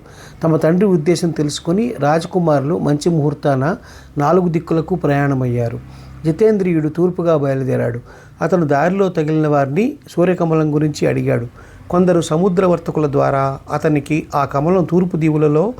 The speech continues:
ఒకదానిలో ఉన్నట్టు తెలిసింది. అతను ఓడ ఎక్కి సముద్రాన్ని దాటి ఒక దీవికి వెళ్ళాడు. ఆ దీవిలో అతను అడుగుపెట్టిన నాడే ఒక ఏనుగు వెనకగా జనం గుంపులు గుంపులుగా వచ్చారు. ఆ ఏనుగు తన తొండంతో పట్టుకుని ఒక మాలను జితేంద్రుడి మెడలో వేసింది.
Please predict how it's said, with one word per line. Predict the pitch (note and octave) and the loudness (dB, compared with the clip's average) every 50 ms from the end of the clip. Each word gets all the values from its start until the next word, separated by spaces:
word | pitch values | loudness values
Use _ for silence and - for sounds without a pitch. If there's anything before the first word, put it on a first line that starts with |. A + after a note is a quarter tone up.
| - - - - - - | -12 -18 -18 -14 -6 -4
ఒకదానిలో | D3+ C3+ D#3 D3 D3+ D#3+ F3 F#3+ F#3 F3 | -2 0 0 0 2 2 2 2 2 2
ఉన్నట్టు | D#3+ D#3+ D#3 E3 D#3+ E3+ | 2 2 0 -2 -2 -2
తెలిసింది. | - C#3 B2+ B2 - B2+ A#2 A2+ G#2+ - - - - | -2 -2 -2 -2 -4 -6 -8 -8 -8 -10 -12 -8 -6
అతను | E3 - F#3 E3+ D3 C3+ D#3 G3+ - - | -2 0 2 4 4 4 2 0 0 -2
ఓడ | D3 D#3 E3+ G3 | 0 2 2 4
ఎక్కి | F#3+ D#3+ C3 - - - G#3 F#3 | 4 2 2 -2 -4 -6 -6 -4
సముద్రాన్ని | - D3 D#3+ F3 E3+ D#3 F#3 F3+ E3+ D#3 C3 | -2 0 0 0 2 2 2 2 2 2 2
దాటి | C#3+ C#3+ D3+ C#3+ - G#3+ C#4+ | 0 0 -2 -2 -6 -8 -8
ఒక | - C#3 B2 D3 | -6 -4 -4 -2
దీవికి | B2 D3 E3 F3+ E3+ - C#3 | 0 0 0 0 0 0 -2
వెళ్ళాడు. | C3+ C3 B2 A#2+ A#2 A2+ A2+ - - - | 0 0 0 0 -2 -2 -4 -8 -6 -4
ఆ | D#3 D3+ | -2 -2
దీవిలో | C3+ B2+ D#3+ F#3 G3 G#3+ G#3 G3 | 2 2 2 4 4 4 4 2
అతను | F3 - F3 D#3 D#3 | 2 2 0 0 0
అడుగుపెట్టిన | D3 D3 E3 F3+ E3+ F3+ E3 E3+ F3 D#3+ D#3 | 0 0 0 0 -2 -2 -2 -2 -2 0 0
నాడే | D3 C#3+ C3+ C3+ D#3+ G3 A#3+ - - | 0 0 0 0 -2 -4 -6 -6 -6
ఒక | D3+ C3+ - D3 | -8 -4 -2 -2
ఏనుగు | C#3 C3+ D3 E3 F3+ F3+ D3+ D#3 G3+ C4 D#4+ - - - _ _ _ _ _ _ _ _ _ _ - | 0 2 2 2 2 2 2 2 0 -2 -2 -6 -12 -20 _ _ _ _ _ _ _ _ _ _ -6
వెనకగా | - D#3 E3 D#3+ - F3 D3 D#3+ F3+ G#3+ A3+ G3 | -2 -2 0 0 0 0 2 2 2 0 -2 -2
జనం | C3 D3 D3 D#3+ F#3+ G3 E3 D3+ | -2 0 2 2 2 2 2 0
గుంపులు | E3+ F3 D#3+ F#3+ F#3 F3+ | 0 0 0 0 2 2
గుంపులుగా | F3 D#3 - D#3+ D#3 D#3+ D3 | 0 0 0 0 2 2 2
వచ్చారు. | C3 B2 B2 - - A#2 A#2 B2 B2 - - - - - - - | 2 2 0 0 -2 -2 -2 -4 -8 -16 -20 -20 -20 -10 -4 -2
ఆ | D3 D3 | 0 2
ఏనుగు | D3 E3 F#3+ G#3+ G#3 G3+ | 2 2 2 2 2 0
తన | G3 F#3 E3+ D#3+ | 0 0 -2 -2
తొండంతో | - D3 D3+ E3 F3+ G3 F#3+ D#3+ F#3 D#3+ | 0 0 0 2 2 2 2 2 0 0
పట్టుకుని | - D#3+ C#3+ - D3 - D3+ D#3 D3+ D3+ | 0 -2 -4 -4 -2 -2 0 0 0 0
ఒక | C#3+ C#3+ C3+ D3 | -2 -2 -2 0
మాలను | C#3 C#3 C#3+ D#3+ E3+ F3+ F3 E3 F3+ F#3+ | 0 2 2 2 2 2 4 4 2 2
జితేంద్రుడి | D3 D3 - E3+ F3 F#3 F3+ E3+ E3+ D#3+ D#3 D3 | 2 0 0 2 2 2 2 2 2 2 2 2
మెడలో | D3 C#3 C#3+ D3+ D3+ D3 | 2 2 2 2 4 4
వేసింది. | C3+ C3 C3 B2 - B2+ B2 A#2+ A#2+ | 4 2 2 0 -2 -2 -2 -2 -2